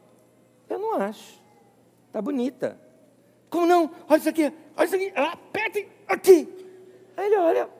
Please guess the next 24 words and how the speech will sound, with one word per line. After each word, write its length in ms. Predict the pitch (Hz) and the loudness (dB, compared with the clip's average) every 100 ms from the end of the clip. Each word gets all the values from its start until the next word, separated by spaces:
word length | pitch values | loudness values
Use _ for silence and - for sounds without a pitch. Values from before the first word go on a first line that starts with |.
| - | -4
pra 160 | 262 240 | -4 -2
consolar 460 | 247 233 233 226 | -2 0 0 0
e 20 | |
falou, 220 | 233 226 - - - - | 0 -6 -8 -20 -20 -10
"É." 380 | 392 233 247 262 - - - - - _ _ _ _ | 0 2 2 0 -8 -20 -20 -20 -20 _ _ _ _
Ela 160 | 254 277 | 4 6
vai 80 | 240 | 6
falar, 160 | 233 | 4
"Tá 260 | - - 311 | 2 2 6
vendo? 400 | 392 440 403 226 - - - - - - - - - - - - | 8 8 6 4 0 -20 -20 -20 -20 -20 -20 -20 -20 -20 -20 0
Você 160 | 349 | 2
me 120 | 381 | 4
acha?" 460 | 330 359 349 330 - | 6 4 4 2 0
Ele 100 | - | -2
falou, 120 | 233 277 | -8 -4
"O 20 | |
que 100 | 277 | -2
que 100 | 277 | -2
eu 40 | |
fiz?" 420 | 220 277 240 - - - - - - - - - - - - - - - - - _ _ _ _ _ - - - | -2 -4 -6 -12 -20 -20 -20 -20 -20 -20 -20 -20 -20 -20 -20 -20 -20 -20 -20 -20 _ _ _ _ _ -20 -20 -18
Mulher, 200 | - 226 | -4 -4
você 140 | 220 240 | -2 -2
é 20 | |
boba. 500 | 185 220 240 156 | 2 2 0 -4